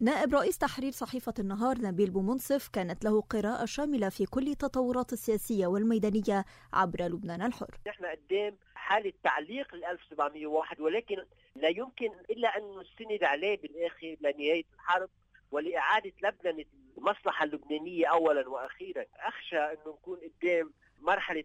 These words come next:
Speaker 2: تصعيد كتير كبيرة في جنوب الليطان. إذا ما جد شيء دبلوماسي يمنع هذه المواجهة اللي حتصير بالتدحرج اللي عم بيصير، نحن مقبلين على المعركة الكبرى التي لم تبدأ بعد.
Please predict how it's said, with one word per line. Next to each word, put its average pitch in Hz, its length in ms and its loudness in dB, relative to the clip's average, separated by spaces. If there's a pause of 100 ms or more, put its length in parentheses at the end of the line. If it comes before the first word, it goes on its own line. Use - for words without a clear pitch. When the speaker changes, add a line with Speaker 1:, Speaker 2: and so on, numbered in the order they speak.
Speaker 2:
تصعيد 175 400 -4
كتير 220 300 -10
كبيرة 175 440 -6
في - 120 -16
جنوب 143 360 -2
الليطان. 120 400 -4 (240)
إذا 170 240 2
ما 185 220 2
جد 214 200 -2 (100)
شيء 208 460 -12 (500)
دبلوماسي 196 880 0 (220)
يمنع 196 640 2
هذه 156 400 -6 (200)
المواجهة 139 1160 0
اللي 143 100 0
حتصير - 580 -6 (220)
بالتدحرج 175 920 -2 (500)
اللي 143 180 -4
عم 143 160 0
بيصير، 190 560 -8 (280)
نحن 175 160 -8
مقبلين 170 560 -2
على 151 140 2
المعركة 170 400 0
الكبرى 175 440 -2
التي 160 260 -10
لم 208 140 2 (220)
تبدأ 208 400 -2 (140)
بعد. 113 220 -4